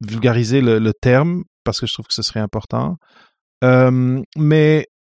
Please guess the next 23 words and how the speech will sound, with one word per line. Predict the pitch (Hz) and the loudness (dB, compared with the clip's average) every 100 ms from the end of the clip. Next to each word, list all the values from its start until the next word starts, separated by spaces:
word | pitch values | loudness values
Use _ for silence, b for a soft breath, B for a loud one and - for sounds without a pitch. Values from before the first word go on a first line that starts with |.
| _ _ _ _ | _ _ _ _
avant | 135 127 214 | 0 2 4
de, | 170 | 4
avant | 127 135 | 2 2
d'aller | 151 135 135 151 131 | 4 6 6 4 2
dans | 127 | 0
le | 123 | 0
vif | 120 127 | -2 -6
du | 107 | -6
sujet, | - 113 131 190 208 | -4 -2 0 2 0
j'aimerais | 131 139 135 | 0 2 2
peut-être, | 165 147 - 180 - - - | 2 0 2 0 -2 -10 -2
euh, | 131 127 120 113 - - _ | 0 2 0 -4 -8 -18 _
parler | 127 151 - | 0 2 2
un | 156 | 0
tout | 165 | -2
petit | - - | -8 -4
peu | 139 151 | 0 2
quand | 139 | 2
même | 127 131 165 180 b b _ | 2 2 0 -4 b b _
de | - | -2
ton | 135 185 190 | 0 2 0
trajet, | - 160 131 156 | 2 2 2 0
comment | - 143 147 160 185 190 | 2 2 4 4 2 0